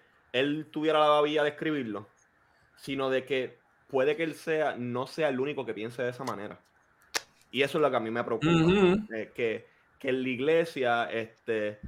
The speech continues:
Speaker 1: Caldiki, te amo, papá. Este, que en la iglesia se, se mueva este pensar machista, porque realmente eso,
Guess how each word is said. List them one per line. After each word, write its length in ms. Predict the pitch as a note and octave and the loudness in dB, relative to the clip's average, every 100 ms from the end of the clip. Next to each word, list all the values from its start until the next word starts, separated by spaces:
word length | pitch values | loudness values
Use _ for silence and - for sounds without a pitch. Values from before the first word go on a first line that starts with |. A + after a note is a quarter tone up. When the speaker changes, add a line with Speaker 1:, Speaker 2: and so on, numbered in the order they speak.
| - | -4
Speaker 1:
Caldiki, 800 | C3+ C#3 F#3 A3+ B3 A#3+ F#3+ C3 | 0 4 6 4 4 4 4 2
te 160 | A2+ B2+ | 0 2
amo, 200 | D#3 C#3+ | 2 2
papá. 480 | A#2 C3 C3+ - _ - | 2 2 0 -4 _ -4
Este, 680 | C3 - C#3+ C3+ B2+ A#2 - - _ _ _ | -4 -4 -2 2 2 0 -8 -20 _ _ _
que 80 | C#3 | 0
en 80 | C#3 | 0
la 60 | |
iglesia 720 | C3+ F#3 G3+ - C#3 C3 B2+ _ _ _ _ | 2 2 2 2 2 2 -2 _ _ _ _
se, 280 | - C3 A#2+ | -4 0 0
se 200 | - C3+ | -2 -4
mueva 400 | B2 B2+ D3+ F3+ | -4 -2 0 0
este 200 | F3 F#3 | -2 -4
pensar 480 | F3 F3 - F3+ E3 | -4 -6 -4 -2 0
machista, 640 | D#3 C#3+ B2 A#2+ D#3+ - B2+ | -2 -2 -2 0 -4 -2 -2
porque 200 | A2+ A2 | -2 -2
realmente 360 | A#2+ C3+ D#3 D3+ | -2 -2 -2 -2
eso, 240 | D#3 D3 | -2 -2